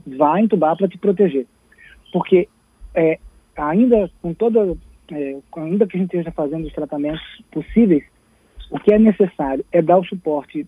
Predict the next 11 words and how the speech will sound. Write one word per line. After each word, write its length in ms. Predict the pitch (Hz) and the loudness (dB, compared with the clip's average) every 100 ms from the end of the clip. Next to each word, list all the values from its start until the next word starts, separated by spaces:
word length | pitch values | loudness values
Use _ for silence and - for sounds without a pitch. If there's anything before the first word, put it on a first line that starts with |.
| - | -10
de 60 | 151 | -8
melhor 240 | 156 190 | -4 -2
qualidade 340 | 208 190 156 147 | -2 -2 -2 -4
possível 400 | 208 - 233 220 | -6 -2 -2 -2
pra 100 | 220 | -4
que 80 | |
você 200 | 226 - | -4 -4
passe 380 | 214 - 165 - | -4 -2 -4 -4
essa 140 | 147 151 | -12 -12
fase. 280 | 165 - - _ _ _ _ _ - _ 151 | -12 -16 -20 _ _ _ _ _ -20 _ -6
Então, 600 | 139 196 220 180 147 | 2 4 6 4 0